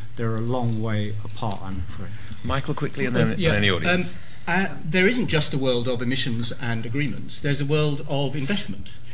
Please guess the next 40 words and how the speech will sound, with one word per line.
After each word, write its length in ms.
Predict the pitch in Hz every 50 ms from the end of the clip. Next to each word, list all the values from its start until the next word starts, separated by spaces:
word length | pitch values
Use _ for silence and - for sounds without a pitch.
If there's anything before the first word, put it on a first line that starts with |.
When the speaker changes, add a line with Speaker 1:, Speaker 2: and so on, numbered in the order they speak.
| - - - - - - - - -
Speaker 3:
Um, 260 | 139 143 143 139 143
for 80 | 143
the 80 | 156 160
last 240 | 170 - 196 - -
three 240 | - - 156 143 127
<coughs> 80 | 120 110
years, 260 | - - 139 135 107
investment 420 | 135 120 151 151 - 156 143 131
in 100 | 135 127
renewable 440 | 127 131 135 135 135 127 117 120 117
energy 400 | 117 107 104 101 110 120 139 151
has 140 | 139 143 135
been 180 | - - 127
greater 320 | 117 131 131 131 127 - 143
than 100 | 135 131
investment 380 | 127 117 120 117 - 131 120 117
in 80 | 127
fossil 280 | - - 139 139 - -
fuel 240 | - 220 233 190 117
energy. 340 | 95 92 92 92 95 98 - - - - - - - - - - - - - - - - - - - - -
This 160 | 143 135 -
is 160 | 165 151 151
a 320 | 160 156 156 156 160 160 - - - -
change. 640 | - - 220 240 240 117 92 - - - - - - - - -
This 140 | 139 -
is 80 | 160 156
a 60 | 175
very 340 | 156 135 165 180 208 233 214
significant 580 | - - - - 160 139 - - 151 156 156 147
change. 340 | - 240 247 131 104 98 -
Now, 200 | 160 147 107 - - -
investment 300 | 143 139 165 - 190 151
in 60 | 131
fossil 220 | 127 135 - - -
fuel 160 | 139 123 113
energy 280 | 110 117 117 - 160 -
is 120 | 156 -
still 280 | - - 151 143 151 147
hugely, 920 | - - - - 170 180 202 202 180 - - 143 135 135 131 135 135 -
uh, 220 | - 117 120 117